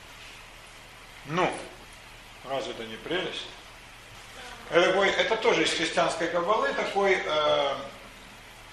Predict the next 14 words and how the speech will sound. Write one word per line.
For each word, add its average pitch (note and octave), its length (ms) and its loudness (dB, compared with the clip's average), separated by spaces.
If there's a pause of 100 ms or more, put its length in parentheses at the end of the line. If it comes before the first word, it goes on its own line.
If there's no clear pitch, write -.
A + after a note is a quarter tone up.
(180)
комбинированный E3 1000 4
знак. - 480 6 (160)
Здесь - 340 0
и D#3 120 0
кресты, - 600 -2 (120)
какие - 240 -10
красивые, - 560 -10 (800)
и C#3 80 -4
буква D3 460 -2
ТАВ D#3 360 6
с - 80 -6
тремя E3 320 0 (100)
кошечками B2+ 580 -4
в, A2+ 40 -10